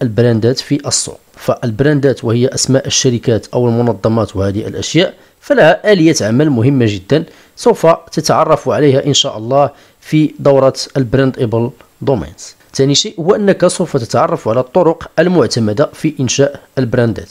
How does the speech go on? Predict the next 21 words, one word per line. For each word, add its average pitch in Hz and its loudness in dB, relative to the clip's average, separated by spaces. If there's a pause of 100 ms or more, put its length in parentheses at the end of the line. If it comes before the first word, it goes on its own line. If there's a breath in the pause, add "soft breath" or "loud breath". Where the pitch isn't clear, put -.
(240 soft breath)
فجميع 165 4
البراندات 160 0
التي 151 0
تراها 135 2
الآن 117 -4
إما 160 2
في - -2
الشركات 135 0 (160)
إما 143 4
في 131 -2
المنظمات 131 0 (520 soft breath)
إما 170 4
في 160 -2
الجمعيات 143 2
وغيرها 135 2
من 123 2
هذه 117 -2
الأشياء، 165 0 (300 soft breath)
فهي 208 4
تعتمد 160 2
على، 160 2